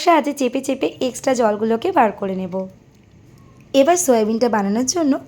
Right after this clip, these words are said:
আমাদের যতটা পরিমাণে সর্ষের তেল লাগবে, কড়াটা গরম হয়ে গেলে সর্ষের তেলটা দিয়ে তার মধ্যে কেটে রাখা আলুগুলোকে নুন দিয়ে ভালো করে ভেজে নেব। আলুগুলো একটু হালকা হালকা ভাজা হয়ে গেলেই কিন্তু আমরা তাতে এক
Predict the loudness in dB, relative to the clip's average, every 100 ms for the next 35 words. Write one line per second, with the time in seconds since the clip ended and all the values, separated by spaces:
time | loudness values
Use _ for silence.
0 | -4 -4 -2 -2 -4 -4 -4 -2 0 -2
1 | -2 -4 -4 -2 0 2 0 -2 -4 -6
2 | -20 -14 0 2 2 0 0 0 2 0
3 | 2 2 2 0 -14 _ -4 -2 -2 -2
4 | -2 0 0 0 2 0 -2 -4 -4 -2
5 | -2 -2 -2 -4 -4 -6 -6 -6 -4 -4
6 | -2 0 2 2 2 -2 -6 -20 -2 2
7 | 2 2 0 0 0 -2 -4 -4 0 2
8 | 0 -4 -6 -4 -2 0 0 2 2 0
9 | -2 -2 -4 -6 -2 -2 -2 -4 -4 0
10 | 0 0 0 0 0 -2 -4 -8 -20 -8
11 | -6 -4 -4 -6 -8 -6 -6